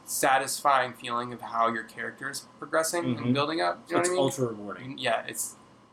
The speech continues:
Speaker 1: it's
Speaker 2: It's a
Speaker 1: not,
Speaker 2: dangerous
Speaker 1: it's
Speaker 2: game.
Speaker 1: not, like, in compared to, like, you know, I hate, it's, like, not even the same scale, but, like, Destiny, you know,
Speaker 2: Yeah.
Speaker 1: like, all of this stuff I'm doing, it's for, like, an appearance sake. You know
Speaker 2: An
Speaker 1: what I mean?
Speaker 2: appearance
Speaker 1: And this
Speaker 2: and, like, the new plus five to your power level, which
Speaker 1: Yeah.
Speaker 2: doesn't have any impact on
Speaker 1: Which
Speaker 2: the
Speaker 1: doesn't,
Speaker 2: game.
Speaker 1: it doesn't have any, like,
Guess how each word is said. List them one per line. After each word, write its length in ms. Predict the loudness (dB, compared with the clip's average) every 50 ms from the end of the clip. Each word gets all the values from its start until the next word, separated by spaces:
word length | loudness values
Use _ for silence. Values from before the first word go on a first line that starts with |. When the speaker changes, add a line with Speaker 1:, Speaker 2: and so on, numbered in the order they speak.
| _ _ _ _ _ _ _ _ _ _
Speaker 1:
it's 160 | -2 0 4
Speaker 2:
It's 80 | 6 8
a 40 | 8
Speaker 1:
not, 260 | 10 10 10 10 8
Speaker 2:
dangerous 180 | 6 2 0
Speaker 1:
it's 120 | 0 0 2 6
Speaker 2:
game. 40 | 6
Speaker 1:
not, 160 | 6 6 8 6
like, 200 | 2 2 2 -2
in 120 | -6 -6
compared 380 | -6 -8 -4 0 0 0 2 2
to, 60 | 2
like, 220 | 2 2 2 0 -6 -14 -20 -16
you 80 | -4 -2
know, 60 | 0
I 120 | 0 0
hate, 140 | -2 -6 -10 -10
it's, 120 | -10 -10
like, 100 | -8 -6
not 160 | -6 -6 -6
even 140 | -6 -8 -8
the 40 | -8
same 200 | -8 -8 -8 -10
scale, 300 | -10 -4 0 0 2 2 0
but, 100 | -2 -4
like, 160 | -6 -6 -8 -10 -18 -20 -10 _ 0
Destiny, 520 | 2 2 2 -2 -4 -6 -8 -10 -12 -12 -14
you 60 | -8
know, 100 | -2 0 2
Speaker 2:
Yeah. 80 | 2 2
Speaker 1:
like, 100 | 2 -2 -8 -16 -20 -20 -20 -20 _ _ 4
all 200 | 6 8 8 8
of 60 | 8 6
this 140 | 6 4
stuff 180 | 4 2 2 2
I'm 160 | 2 0 0
doing, 380 | -2 -4 0 2 2 2 0 -2 -8 -18 -20 -20 -20 -20 _ _ _ _ -10
it's 120 | -8 -8
for, 160 | -2 0 2
like, 240 | 2 2 2 0 -4
an 80 | -6 -6
appearance 460 | -8 -8 -10 -8 -6 -6 -4 -2 0
sake. 300 | 0 0 -2 -4 -8 -12 -16 -20 -16 -14 -10
You 80 | -2 2
know 60 | 2
Speaker 2:
An 40 | 2
Speaker 1:
what 60 | 2
I 20 | 2
mean? 80 | 0 0
Speaker 2:
appearance 300 | 2 2 2 2 4 2
Speaker 1:
And 60 | 2 4
this 60 | 4
Speaker 2:
and, 100 | 4 6
like, 300 | 6 4 4 0 0 2
the 80 | 4
new 480 | 6 6 8 8 8 8 8 8 6 4 2 0
plus 340 | 2 4 4 4 2 0 -2
five 520 | 2 4 6 6 6 4 2 -2 -4 -8 -10
to 100 | -8 -4
your 120 | -4 -4
power 320 | -4 0 2 2 4 4 2
level, 340 | 0 -2 -2 2 2 2 4
which 160 | 4 4 4
Speaker 1:
Yeah. 100 | 4 4
Speaker 2:
doesn't 300 | 4 2 0 0 -4 -4
have 200 | 2 2 2 2
any 240 | 2 -2 -2 -2 -2
impact 380 | -4 -4 -2 -2 -2 -2 0 2
on 60 | 2
Speaker 1:
Which 100 | 4 4
Speaker 2:
the 60 | 4
Speaker 1:
doesn't, 160 | 4 4 4 2
Speaker 2:
game. 60 | 2 0
Speaker 1:
it 60 | 0 0
doesn't 180 | 0 2 4 4
have 160 | 4 4 4
any, 140 | 2 4 6
like, 220 | 6 6 4 2